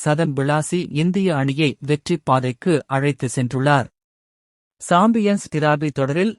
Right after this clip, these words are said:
வங்கதேச அணிக்கு எதிரான ஆட்டத்தில் இந்திய அணி விளையாடியது. இந்த ஆட்டத்தில் டாஸ் வென்ற வங்கதேச கேப்டன் ஷாண்டோ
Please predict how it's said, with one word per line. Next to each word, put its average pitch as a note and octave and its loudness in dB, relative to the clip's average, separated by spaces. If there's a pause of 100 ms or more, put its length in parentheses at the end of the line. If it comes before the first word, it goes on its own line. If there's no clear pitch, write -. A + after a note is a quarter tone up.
(140)
வங்கதேச F3+ 2
அணிக்கு C#3 0
எதிரான C#3+ 0
ஆட்டத்தில் C3 -2
இந்திய F3+ 2
அணி C3+ 0
விளையாடியது. C3 0 (920)
இந்த F#3+ 4
ஆட்டத்தில் D#3 0 (160)
டாஸ் F#3+ 0
வென்ற D3 -2 (100)
வங்கதேச D#3+ -2
கேப்டன் C#3+ -2 (160)
ஷாண்டோ E3+ 0